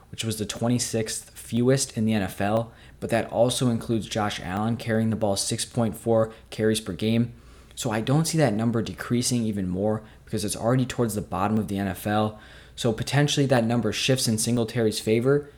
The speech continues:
and, you know, maybe he can fill in as a suitable running back four, even running back three maybe at his ceiling.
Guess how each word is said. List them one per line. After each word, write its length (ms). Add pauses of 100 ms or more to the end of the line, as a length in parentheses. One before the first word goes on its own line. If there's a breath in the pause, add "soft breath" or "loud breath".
(220 loud breath)
and, 280
you 80
know, 100
maybe 500 (140 loud breath)
he 120
can 140
fill 320
in 180
as 340
a 180
suitable 680 (140)
running 220
back 200
four, 460 (420 loud breath)
even 260
running 260
back 200
three 380
maybe 360
at 140
his 160
ceiling. 400